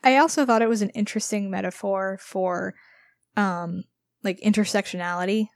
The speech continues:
how, like, people belong to all these different kinds of groups, and sometimes it's hard to sort of, um, you know, mesh those all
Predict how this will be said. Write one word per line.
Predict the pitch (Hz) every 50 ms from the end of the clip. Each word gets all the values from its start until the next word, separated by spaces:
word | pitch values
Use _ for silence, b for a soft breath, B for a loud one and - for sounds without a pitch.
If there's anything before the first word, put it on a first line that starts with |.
| _ _ _
how, | - 202 - 190 180 175 175 175 175 175 180 185 - - _ -
like, | - 196 180 _ -
people | - 208 196 - 190 190
belong | 190 180 180 180 185 196 196
to | 202 -
all | - 196 185
these | 190 180 -
different | - 196 185 - 196 202
kinds | - 196 190 190 185
of | 180 -
groups, | 185 185 185 190 - - -
and | - 185 180 175 175 B B B B B B
sometimes | - 220 214 214 214 208 202 208 196
it's | 185 - -
hard | - 175 175 180 180 190 -
to | - - 185 175 170 170 170 175 170 - b b b b b b b -
sort | - - 196 190 185
of, | 185 185 175 170 180 185 180
um, | - - - 170 165 165 160 - 185 185 _ _ _ _ _ _ _ _ _ _ _ - _ - - - _ _ _ _ _ _ 226 _ _ _ _ _ _ _ _ _ _ _ _ _ _ _ _ _ _ _ _ _ _
you | - - 240 226
know, | 202 190 180 160 - _ _ -
mesh | 214 214 208 196 214 - - -
those | 226 214 208 202 190
all | - 185 190 190 190 202 202 202 208 214 208